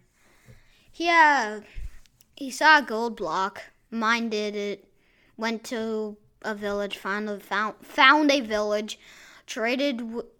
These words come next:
some gold for netherite. For some reason, the villager was super s-, rare villager, like some villager who goes around and kills you. Oh, if,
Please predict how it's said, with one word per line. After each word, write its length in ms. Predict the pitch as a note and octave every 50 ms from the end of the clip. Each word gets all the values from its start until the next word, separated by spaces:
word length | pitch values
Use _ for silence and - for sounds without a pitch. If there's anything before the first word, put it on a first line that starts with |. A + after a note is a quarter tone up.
| _ _ -
some 300 | - - A3 A#3 A#3 - -
gold 560 | - G3+ G3 G3 G3+ G#3 G#3 G#3+ G#3+ G#3+ G#3 G#3
for 280 | - - F#3 F#3+ F#3+
netherite. 680 | F#3+ G3+ G3+ F#3+ G3+ G#3+ G3+ G3 G3 F#3+ G3 G3+ G3+ G3
For 120 | - -
some 380 | G#3+ - - A3+ G#3 G3+ G3+ G3+
reason, 380 | G3 G3+ G3+ G3+ G#3 G3+ G3 G3
the 120 | F#3+ F#3+
villager 600 | F#3+ G3 G3+ G3 G3 G3 F#3+ F#3+ F#3+ G3 F#3+ G3
was 160 | G3 G3 G3
super 600 | - - - - G3 F#3+ F#3+ G3+ G3 G3 G3 G3 - - - - - - - - -
s-, 120 | - - - -
rare 360 | - A3+ A3+ A3 A3 A3 A3 G#3+
villager, 640 | G#3 G#3+ A3 A3 A3 G#3+ G#3+ G#3 G#3 A3 G#3+ G#3+
like 220 | G#3 G#3 G#3 G3+ G3+
some 220 | - G#3 G3+ G3+
villager 560 | G3 G3+ G#3 G#3+ G#3 G3+ G3+ G3+ G3+ G#3 G#3
who 120 | G#3 G#3+ G#3+
goes 300 | G#3 G#3+ G#3 G#3+ G#3 G#3+
around 320 | G#3 G#3 G#3 G3+ G#3 G#3+
and 220 | G#3+ A3 A3+ A3+ -
kills 400 | - - A#3+ A#3 A3+ A3+ A#3 A3
you. 400 | A3+ A#3+ A#3+ A#3 A#3+ C4 C4 C4 - - - - - - - -
Oh, 640 | B3 C4+ B3+ B3 C#4 C#4 C#4 C#4+ B3+ B3 A#3 - - _ _ _ - - _ - - _ _ _ - - - - - _ - - - - - _ _ -
if, 160 | D4 -